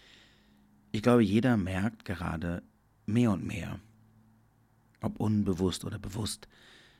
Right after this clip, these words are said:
dass sich die Welt immer mehr und mehr einer Art und Weise spaltet. Dass Spaltung überall stattfindet, dass Propaganda und Hetze überall ein bisschen mehr und mehr und leise und mal auch laut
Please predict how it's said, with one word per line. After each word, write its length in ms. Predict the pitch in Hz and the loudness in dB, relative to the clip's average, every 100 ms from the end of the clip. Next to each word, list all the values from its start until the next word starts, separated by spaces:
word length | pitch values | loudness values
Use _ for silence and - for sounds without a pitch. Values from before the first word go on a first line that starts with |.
| _ | _
dass 140 | - 110 | -6 -4
sich 140 | 110 | -2
die 160 | - 90 | -4 -4
Welt 340 | 117 98 98 | 0 0 -2
immer 240 | 101 104 90 | -2 0 0
mehr 300 | 85 85 87 | -2 -4 -6
und 100 | 80 | -6
mehr 380 | 82 80 82 - _ _ _ _ _ _ _ _ _ _ - | -8 -8 -10 -16 _ _ _ _ _ _ _ _ _ _ -6
einer 240 | 95 92 | -2 -2
Art 240 | - 104 - | -2 -4 -6
und 80 | 92 | -8
Weise 280 | 87 92 90 | -6 -4 -2
spaltet. 760 | - - 92 90 - - - - _ _ _ _ - - - - - | -4 -4 -8 -8 -10 -14 -16 -20 _ _ _ _ -20 -20 -20 -20 -10
Dass 140 | 87 | -6
Spaltung 520 | - 95 117 123 117 110 | -4 0 0 2 0 0
überall 320 | 98 95 98 | -4 -4 -6
stattfindet, 680 | - 87 - 90 87 87 - | -8 -10 -8 -6 -4 -6 -6
dass 560 | - 82 - - - - - | -8 -8 -8 -12 -12 -18 -16
Propaganda 580 | - 107 95 90 87 90 | -10 -8 -4 -4 -4 -4
und 120 | 90 | -6
Hetze 360 | 95 - - | -8 -8 -10
überall 540 | 87 104 98 104 110 110 - | -10 -10 -12 -10 -12 -16 -18
ein 60 | |
bisschen 480 | - - - 107 95 - - | -14 -14 -12 -14 -16 -20 -12
mehr 360 | 117 101 90 - | -8 -6 -8 -10
und 160 | - 95 | -16 -12
mehr 300 | 87 87 107 | -10 -10 -14
und 100 | - | -16
leise 400 | 110 110 101 101 - - - - _ _ | -12 -12 -12 -16 -18 -20 -20 -20 _ _
und 140 | - | -10
mal 180 | 101 85 | -8 -8
auch 140 | - 90 | -8 -8
laut 400 | 87 87 - | -8 -10 -14